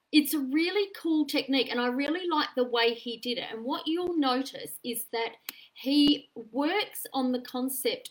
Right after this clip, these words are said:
of work, getting feedback from people in his life, but I love the way he really focuses on getting that feedback from people who are safe, okay? So I cannot stress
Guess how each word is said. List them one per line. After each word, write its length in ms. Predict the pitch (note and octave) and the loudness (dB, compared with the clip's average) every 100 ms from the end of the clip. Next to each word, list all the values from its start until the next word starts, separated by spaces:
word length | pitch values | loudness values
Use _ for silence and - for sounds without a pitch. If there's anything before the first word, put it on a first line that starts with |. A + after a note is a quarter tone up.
| - | -4
of 220 | A3+ - - - _ _ _ _ _ | -2 -2 -8 -20 _ _ _ _ _
work, 320 | A3 B3 B3 | 6 6 4
getting 280 | - D4 F4+ - | 0 0 0 -4
feedback 480 | F#4+ F4+ C#4+ A#3 - | -2 -2 -2 -4 -4
from 140 | A3+ | -10
people 320 | G#3+ A#3 A#3 A3 | -2 -4 -2 -8
in 100 | G3+ | -10
his 200 | - - | -14 -12
life, 440 | A3 B3+ - C4 C#4 - _ - - _ - | -6 -6 -4 -6 -8 -12 _ -20 -20 _ -2
but 140 | C4+ - | 0 2
I 120 | C#4 | 2
love 240 | C#4+ D#4 - | 4 2 0
the 120 | G4+ F4+ | -8 -4
way 300 | F4 E4 D#4+ | -2 0 -2
he 680 | D4 C4 C#4 C4 C4 B3+ B3 _ _ - G#3+ | -2 -2 0 2 0 -2 -4 _ _ -14 0
really 420 | C#4+ D4+ D#4+ D4+ | 2 4 4 2
focuses 600 | C#4+ C4+ C#4 C4+ B3+ A#3 - | 0 0 -2 -4 -4 -6 -4
on 500 | A#3 A3+ A3+ A3+ A3+ - _ _ _ _ _ _ _ _ G#3+ | -2 0 0 -4 -10 -16 _ _ _ _ _ _ _ _ 0
getting 260 | C#4 C#4 F4 | 4 4 4
that 160 | F4 - | -2 0
feedback 380 | C4+ C4+ A3+ - | 0 2 -4 -4
from 160 | A#3 | -8
people 500 | A3+ - C4 B3+ D4+ - | -6 -4 -4 -2 -4 -4
who 160 | C4+ - | -6 -6
are 160 | A3 G#3+ | -8 -8
safe, 380 | - - - - - - | -10 -10 -14 -18 -18 -16
okay? 240 | G#3+ G#3+ A3 | -6 -4 -4
So 120 | A#3+ | -2
I 60 | A#3 | -2
cannot 500 | - - D#4+ F4+ - | -2 -4 -2 -2 -6
stress 600 | - - - C#4 C#4+ | -10 -10 -10 -2 -2